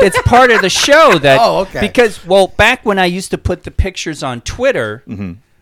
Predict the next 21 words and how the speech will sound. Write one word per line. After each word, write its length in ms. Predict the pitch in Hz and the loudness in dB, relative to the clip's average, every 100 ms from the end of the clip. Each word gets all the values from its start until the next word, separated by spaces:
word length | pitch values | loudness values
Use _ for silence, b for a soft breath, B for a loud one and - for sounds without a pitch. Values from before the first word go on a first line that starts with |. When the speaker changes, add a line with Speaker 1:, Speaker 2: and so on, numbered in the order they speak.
| _ _ _ | _ _ _
Speaker 1:
we 160 | 131 156 | -8 -8
would 180 | 147 135 | -6 -6
get 200 | 180 165 | -4 -2
all 100 | 139 | -4
sorts 300 | - 143 - | -6 -10 -10
of 100 | 123 | -14
Twitter 320 | - 139 127 | -10 -8 -8
reactions. 680 | 117 120 135 151 - 98 107 | -8 -8 -8 -8 -14 -16 -10
Now 200 | 135 143 | -8 -6
we 120 | 139 | -6
get 300 | 127 123 _ | -8 -8 _
Facebook 480 | 147 147 - 120 - | -12 -10 -12 -16 -12
reactions. 500 | 113 107 107 113 - | -10 -10 -12 -16 -12
I 100 | 127 | -10
don't 180 | 131 127 | -8 -10
do 160 | 123 120 | -10 -12
Facebook 500 | - 120 - 113 104 | -10 -12 -12 -16 -14
notifications. 680 | 107 95 98 - 113 110 95 | -14 -16 -18 -14 -12 -12 -14
Speaker 2:
Yes, 240 | 87 - | -14 -16
of 80 | 82 | -16
course. 280 | 101 95 | -12 -12